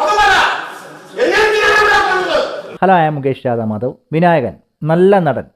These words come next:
Speaker 2: മികച്ച നടനുള്ള അവാർഡ് നേടിയ നടൻ. പക്ഷേ ഈ കാണിക്കുന്ന അഭിനയം, ഇത് അഭിനയമാണോ എന്നറിയത്തില്ല. എന്തായാലും ഇത് കുറച്ച് ഓവറായി പോയി എന്ന് തോന്നുന്നതിൽ സംശയമില്ല. പലപ്പോഴും നമ്മൾ പോലീസുകാരെ കുറ്റപ്പെടുത്താറുണ്ട്, പല കാര്യങ്ങളിലും കുറ്റപ്പെടുത്താറുണ്ട്.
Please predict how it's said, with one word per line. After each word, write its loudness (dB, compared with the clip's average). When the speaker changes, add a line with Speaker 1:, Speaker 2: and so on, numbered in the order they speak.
Speaker 2:
മികച്ച -2
നടനുള്ള 0
അവാർഡ് 2
നേടിയ -2
നടൻ. -6
പക്ഷേ -4
ഈ 0
കാണിക്കുന്ന 0
അഭിനയം, -6
ഇത് 0
അഭിനയമാണോ 0
എന്നറിയത്തില്ല. 0
എന്തായാലും 2
ഇത് 0
കുറച്ച് 0
ഓവറായി 4
പോയി 0
എന്ന് -4
തോന്നുന്നതിൽ -6
സംശയമില്ല. -8
പലപ്പോഴും 2
നമ്മൾ 0
പോലീസുകാരെ 0
കുറ്റപ്പെടുത്താറുണ്ട്, 0
പല 4
കാര്യങ്ങളിലും 2
കുറ്റപ്പെടുത്താറുണ്ട്. -2